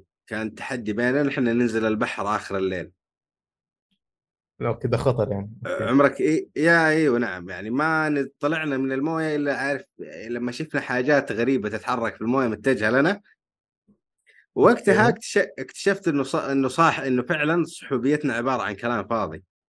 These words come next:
Speaker 1: كان
Speaker 2: مم.
Speaker 1: كل واحد فينا يحاول يمسك الثاني يرجعه على ورا. <laughs>
Speaker 2: أوه. أوكي.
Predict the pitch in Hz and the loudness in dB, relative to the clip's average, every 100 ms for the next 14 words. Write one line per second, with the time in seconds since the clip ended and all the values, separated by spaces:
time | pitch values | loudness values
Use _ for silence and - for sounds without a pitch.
0 | _ _ _ _ _ _ _ _ _ _ | _ _ _ _ _ _ _ _ _ _
1 | _ 127 131 120 135 190 165 175 180 175 | _ 2 4 6 8 8 6 6 8 8
2 | 175 170 156 165 180 170 139 - 190 175 | 6 2 2 4 2 0 -6 2 4 4
3 | 151 156 139 120 131 135 147 131 - - | 2 0 -2 -4 0 2 2 0 -2 2
4 | 190 - _ 165 - - 175 - _ - | 2 0 _ -8 -6 -4 -4 -4 _ 4
5 | 127 123 127 - _ _ _ _ - - | 4 4 -6 -12 _ _ _ _ -20 -4
6 | 135 120 - | 0 0 0